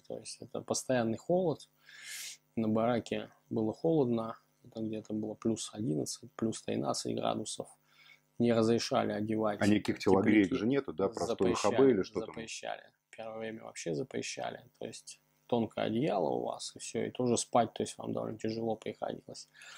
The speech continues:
Speaker 1: Ну и плюс к моим профучетам еще предполагалась такая функция, что постоянно приходил сотрудник администрации на протяжении всего моего срока, то есть, э, днем каждые два часа я должен был давать доклад,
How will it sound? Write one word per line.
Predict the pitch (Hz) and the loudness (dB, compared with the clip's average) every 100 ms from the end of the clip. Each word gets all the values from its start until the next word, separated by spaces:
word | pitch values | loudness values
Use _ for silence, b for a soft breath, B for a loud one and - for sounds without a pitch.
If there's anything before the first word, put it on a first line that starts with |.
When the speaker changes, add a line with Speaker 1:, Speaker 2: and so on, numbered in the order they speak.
| B B B B - | B B B B 6
Speaker 1:
Ну | 156 | 10
и | 180 | 10
плюс | 131 175 160 | 8 4 2
к | - | 4
моим | 131 143 127 | 4 4 4
профучетам | 135 - 123 - 185 175 123 - _ _ _ _ _ _ - - | 0 0 -2 2 2 2 -2 -4 _ _ _ _ _ _ -20 -12
еще | - 151 | -2 4
предполагалась | 135 117 127 131 139 131 - | 4 6 6 6 6 4 2
такая | 120 123 120 | 2 2 2
функция, | - 170 - 117 | 2 2 2 0
что | 107 - 127 117 113 113 | 0 -2 -2 0 -2 -4
постоянно | - - 120 117 110 | -4 0 2 2 2
приходил | 110 113 123 120 113 | -2 -2 0 0 0
сотрудник | - 110 120 110 104 | -2 -2 0 -2 -2
администрации | 110 113 131 - - 208 - 117 | -2 0 -2 -2 0 0 0 -2
на | |
протяжении | 110 117 120 120 110 | -2 -2 2 2 2
всего | - - 156 117 | 2 4 6 6
моего | 110 113 110 117 | 4 -2 -4 -8
срока, | - 185 196 - 123 | -4 -2 -2 -4 -2
то | 127 | 0
есть, | 117 - _ B B B B B B B - | 0 -4 _ B B B B B B B -2
э, | 117 113 | 0 4
днем | 123 147 107 | 6 8 6
каждые | 117 110 110 | 4 2 4
два | 107 110 107 | 2 4 2
часа | - - 117 | 0 0 2
я | 113 | 2
должен | 113 113 113 113 | 0 0 0 -2
был | 113 - | 0 2
давать | 55 113 110 | 2 2 0
доклад, | 110 110 185 208 | 0 2 2 2